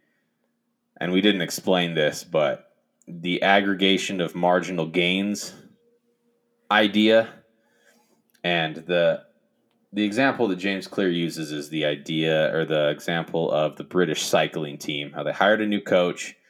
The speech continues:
and how he just looked for ways to improve little things here and there, right? And how all those different gains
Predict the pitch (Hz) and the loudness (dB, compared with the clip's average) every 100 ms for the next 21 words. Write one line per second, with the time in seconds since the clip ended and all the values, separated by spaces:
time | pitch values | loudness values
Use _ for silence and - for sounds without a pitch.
0 | _ _ _ _ 80 80 80 - 101 101 | _ _ _ _ -12 -2 0 2 0 0
1 | 98 90 92 - - 82 85 90 90 - | -2 0 -2 -2 -6 -2 0 0 -2 -4
2 | 87 78 - - 92 85 78 71 - _ | -4 -4 -6 0 2 2 0 -4 -12 _
3 | _ _ _ _ _ _ _ _ 101 98 | _ _ _ _ _ _ _ _ -4 4
4 | 113 117 101 - 90 80 - 92 87 78 | 6 6 4 2 -4 -4 -6 -4 -2 -2
5 | 71 65 65 - - 78 76 78 - - | -2 -2 -4 -8 -4 0 0 -2 -8 -20
6 | - 78 76 - 98 98 92 82 90 - | -14 -6 -4 2 4 4 0 -2 -6 -6
7 | - 80 87 82 80 73 - - | -14 -6 -4 -4 -6 -10 -16 -18